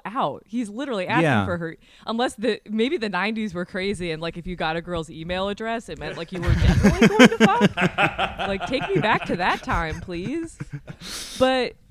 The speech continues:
Speaker 1: so he, yeah, he's, like, literally glowering, like, "Don't, don't fucking, like, I don't want you flirting with her and I don't want you talking to her." And then that also
Speaker 2: Yeah.
Speaker 1: kinda connects to him saying, like, he didn't want Lipsky to interview his parents. And to me, that implies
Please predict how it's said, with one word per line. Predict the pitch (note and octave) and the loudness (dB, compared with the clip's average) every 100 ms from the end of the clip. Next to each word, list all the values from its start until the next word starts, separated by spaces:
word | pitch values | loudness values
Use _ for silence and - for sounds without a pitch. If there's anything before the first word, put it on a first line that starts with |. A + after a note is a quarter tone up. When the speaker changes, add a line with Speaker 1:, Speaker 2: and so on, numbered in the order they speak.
| A#3 | -6
Speaker 1:
so | F4+ E4+ | 0 0
he, | D4 D#4 | 0 -2
yeah, | A#3+ B3+ F3+ | 0 -2 0
he's, | G#3+ B3+ | -2 -4
like, | D#4 G#3 | -6 -2
literally | C#4+ D#4 C4+ | -2 -2 -4
glowering, | G#3 G3 F#3 A3+ A3+ F#3 D3+ D3+ | -6 -4 0 2 2 0 -6 -8
like, | D#3 D3+ D#3 | -6 -8 -8
"Don't, | - F#3+ G#3+ A3+ _ _ _ | -2 0 0 -4 _ _ _
don't | G#3 G3 G3 - | -2 -2 -2 -4
fucking, | A3+ B3+ G#3 F#3+ F3+ | -4 -4 -10 -8 -6
like, | F3+ | -4
I | F3+ | -2
don't | G#3 | 0
want | G3+ G#3 | 0 -4
you | G#3 | -8
flirting | - G#3 A#3 | -4 0 0
with | A3+ A3+ | -2 -2
her | G#3 | -2
and | |
I | F#3 | -2
don't | F#3+ F#3+ | -4 -4
want | F#3+ | -6
you | F3+ | -8
talking | - G#3+ D4 B3 D#3+ | -6 -2 -2 -2 -10
to | |
her." | D#3+ C#3 C#3 - _ _ | -10 -10 -10 -14 _ _
And | F#3+ | -6
then | G#3 G#3 | -4 -4
that | G3+ | -2
also | G3 G3 | -2 2
Speaker 2:
Yeah. | G3 D3 | 4 4
Speaker 1:
kinda | G#3 | 0
connects | G#3 A3 F#3+ F#3+ | -6 -8 -8 -8
to | - F#3+ | -8 -8
him | F#3 | -8
saying, | F3+ F#3+ E3+ F3+ | -8 -6 -4 -6
like, | D#3+ - | -10 -10
he | G3 | -8
didn't | F3+ F3 | -8 -8
want | E3+ E3 E3 D#3+ | -8 -6 -6 -10
Lipsky | F3+ E3+ - | -12 -12 -10
to | E3 | -10
interview | F3 E3+ E3 E3 | -8 -10 -8 -8
his | D#3+ D#3+ | -8 -10
parents. | - B3 G3+ C#3+ F3 _ - - | -10 -6 -6 -8 -14 _ -20 -14
And | F#3+ | -12
to | G3+ | -6
me, | G#3 C4 | -4 -2
that | A#3+ A3 | -2 -4
implies | G#3 G#3 G#3 F3+ F3 E3+ F3 | -4 -6 -2 -2 -2 -4 -10